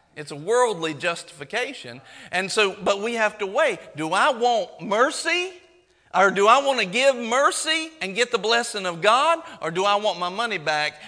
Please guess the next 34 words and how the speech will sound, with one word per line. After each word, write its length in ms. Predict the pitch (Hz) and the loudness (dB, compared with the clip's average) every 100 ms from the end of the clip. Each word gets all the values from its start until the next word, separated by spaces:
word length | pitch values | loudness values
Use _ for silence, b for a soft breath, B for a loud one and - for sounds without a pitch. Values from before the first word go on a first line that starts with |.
| B | B
and 180 | 147 147 | -12 -6
feel 260 | 202 190 | -2 -2
good 260 | 143 147 135 | -2 -4 -4
about 260 | 123 143 | -2 -2
how 240 | 139 147 139 | -2 0 0
I 100 | 135 | 0
told 320 | - 147 123 | -4 -10 -10
them 180 | 123 123 | -12 -12
off? 300 | 131 - - _ _ _ _ _ _ _ _ _ _ _ _ _ _ _ _ _ _ _ _ - | -12 -14 -18 _ _ _ _ _ _ _ _ _ _ _ _ _ _ _ _ _ _ _ _ -12
In 140 | 143 | -10
a 60 | 131 | -6
worldly 480 | 143 156 143 135 123 | -2 0 0 -4 -8
justification. 760 | 143 - - 120 180 196 - B B | -8 -10 -16 -10 -10 -10 -14 B B
So 180 | - 196 | -6 -6
see, 180 | - 214 | -4 -6
when 200 | 196 196 | -6 -8
you 80 | 196 | -6
start 320 | 226 208 180 | -2 -2 -2
to 60 | |
understand 520 | 185 185 175 247 285 214 | -4 -6 -8 -8 -6 -6
these, 140 | 175 | -4
now, 260 | 247 202 - B | 0 0 -2 B
here's 240 | 233 247 214 | -2 -2 -4
the 160 | 196 | -12
thing. 400 | - 285 214 127 - B B | -6 -4 -4 -8 -18 B B
Anybody 580 | 233 294 254 233 233 220 | -4 -2 0 0 0 0
ever 200 | 220 214 | 0 -2
been 260 | 196 220 220 | -2 -4 -4
in 80 | |
those 180 | 208 208 | -6 -6
situations 840 | 208 202 202 185 208 226 233 220 - - | -6 -10 -8 -4 -4 -4 -10 -12 -16 -10
and 140 | 160 | -2
actually 500 | 180 202 - 156 156 | -2 -2 -6 -10 -8
felt 480 | 151 - 180 214 | -8 -2 2 0